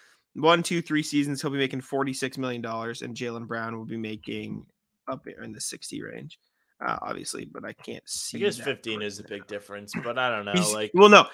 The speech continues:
Speaker 1: no, no, no. Sorry, let me rephrase. This season, three years from now, if you include next year, so, like, next year, the year after, year after, that year, Zach LaVine's only going to be making s-, seven and a half million less than Jaylen.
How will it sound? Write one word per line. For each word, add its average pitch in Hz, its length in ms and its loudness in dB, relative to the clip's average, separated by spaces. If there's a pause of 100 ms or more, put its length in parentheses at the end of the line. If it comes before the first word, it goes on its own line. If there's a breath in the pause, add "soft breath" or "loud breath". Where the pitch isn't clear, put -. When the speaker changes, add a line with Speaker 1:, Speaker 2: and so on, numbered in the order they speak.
(140 loud breath)
Speaker 1:
no, 185 160 12
no, 180 80 10
no. 156 140 12
Sorry, 160 240 10
let 143 80 6
me 170 80 8
rephrase. 147 440 4
This 160 300 2
season, 185 460 2
three 175 260 0
years 180 340 6
from 185 140 -2
now, 190 200 8
if 156 140 4
you 151 80 2
include 147 320 0
next 139 220 2
year, 160 100 0
so, 156 120 -2
like, 127 160 -2
next 156 260 2
year, 160 220 2
the 131 80 -4
year 147 160 4
after, 143 320 4
year 147 260 0
after, 143 360 0
that 143 280 0
year, 139 340 -6 (320)
Zach 160 220 6
LaVine's 160 500 -2
only 139 220 0
going 139 240 0
to 139 100 -8
be 135 80 -4
making 123 720 -6 (1000)
s-, - 360 -6
seven 156 300 4
and 143 80 2
a 131 60 0
half 131 260 0
million 113 320 -6
less 104 200 -12
than - 80 -14
Jaylen. - 120 -16